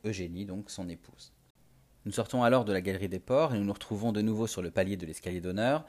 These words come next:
escalier d'honneur que nous descendons cette fois pour regagner le rez-de-chaussée et sortir de l'hôtel de la Marine.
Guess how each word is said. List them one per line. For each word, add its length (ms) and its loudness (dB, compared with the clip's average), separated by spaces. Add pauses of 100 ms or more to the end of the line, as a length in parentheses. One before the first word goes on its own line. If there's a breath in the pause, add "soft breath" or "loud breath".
(460 loud breath)
escalier 280 2
d'honneur 300 2
que 80 -4
nous 100 -2
descendons 380 -4
cette 180 -6
fois 260 0
pour 160 -6
regagner 320 2
le 80 0
rez-de-chaussée 600 -2
et 60 -6
sortir 300 -2
de 60 0
l'hôtel 280 -2
de 60 0
la 100 0
Marine. 360 -8